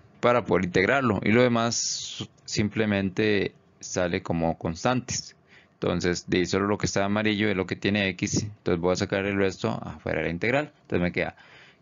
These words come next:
que sería la sumatoria de cero a más, de cero a infinito de menos uno a la n sobre dos n más uno factorial por la integral de x a la dos n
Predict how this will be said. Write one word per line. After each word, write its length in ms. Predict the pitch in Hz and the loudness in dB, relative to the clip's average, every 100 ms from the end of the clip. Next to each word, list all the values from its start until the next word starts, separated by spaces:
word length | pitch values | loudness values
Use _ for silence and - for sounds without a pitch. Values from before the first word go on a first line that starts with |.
| - | -6
que 240 | 104 95 | -2 0
sería 400 | 85 85 92 82 | 0 2 2 2
la 140 | 82 87 | -2 -2
sumatoria 540 | 92 85 92 107 101 | 0 0 0 0 2
de 220 | 85 82 | 0 -2
cero 500 | 80 - 107 107 95 | -6 -4 -2 2 2
a 60 | 82 | 2
más, 340 | 80 82 - - - | 0 -2 -6 -18 -10
de 180 | 92 87 | -2 0
cero 180 | 107 | 2
a 40 | 104 | 0
infinito 400 | 90 104 107 85 | 0 -2 0 -2
de 40 | |
menos 280 | 80 82 90 | 0 -2 0
uno 280 | 113 101 85 | 0 2 0
a 140 | - | -2
la 180 | 80 82 | -2 0
n 220 | 107 92 | 0 0
sobre 340 | - 95 87 80 | 0 0 2 2
dos 240 | 87 90 | 0 2
n 160 | 107 104 | 0 2
más 220 | 104 104 | 0 2
uno 240 | 117 85 | 0 0
factorial 540 | 90 90 - 110 104 104 | -2 -2 0 0 0 0
por 240 | - 120 | 0 2
la 80 | 117 | 2
integral 480 | 113 120 117 107 101 | 0 0 0 0 2
de 220 | 110 120 - - - - _ _ - _ | 0 -2 -14 -20 -20 -20 _ _ -20 _
x 420 | - 104 104 117 104 | -2 -2 0 0 2
a 60 | |
la 80 | 87 | 2
dos 260 | 87 90 - | 2 0 0
n 280 | 107 101 | 0 0